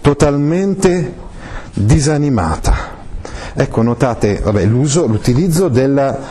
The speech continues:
dell'avverbio che ancora di più sottolinea, evidentemente fra tutti gli aggettivi è chiaro, evidente che Ungaretti vuole porre l'accento soprattutto sul disanimata.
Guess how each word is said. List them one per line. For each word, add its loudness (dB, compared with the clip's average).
dell'avverbio 2
che 2
ancora 2
di 0
più 2
sottolinea, 2
evidentemente 2
fra 0
tutti 0
gli 2
aggettivi 2
è 0
chiaro, 2
evidente 2
che 0
Ungaretti 0
vuole 2
porre 0
l'accento 0
soprattutto 0
sul 2
disanimata. 0